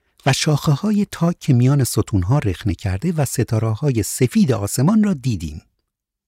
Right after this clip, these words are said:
آن لحظه ماندگار شد، همانند سکه‌ای که ضرب می‌شود، اما در میان میلیون‌ها سکه دیگر به چشم نمی‌آید.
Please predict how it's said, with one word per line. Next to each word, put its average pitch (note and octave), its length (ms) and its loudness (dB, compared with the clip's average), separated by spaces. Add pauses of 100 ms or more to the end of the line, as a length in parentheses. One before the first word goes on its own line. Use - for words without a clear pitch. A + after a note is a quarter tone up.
(140)
آن B3 140 8
لحظه G#3+ 360 4
ماندگار D#3+ 560 6
شد، - 340 -6 (360)
همانند E3+ 540 6
سکه‌ای - 560 0
که F3 200 -2
ضرب C#3+ 440 0
می‌شود، F2 500 -2 (260)
اما G#3+ 200 6
در D3 200 2
میان D#3+ 300 4
میلیون‌ها C3+ 680 4
سکه - 480 -2
دیگر B2 400 -2
به C3 80 -2
چشم - 380 0
نمی‌آید. F#2 520 2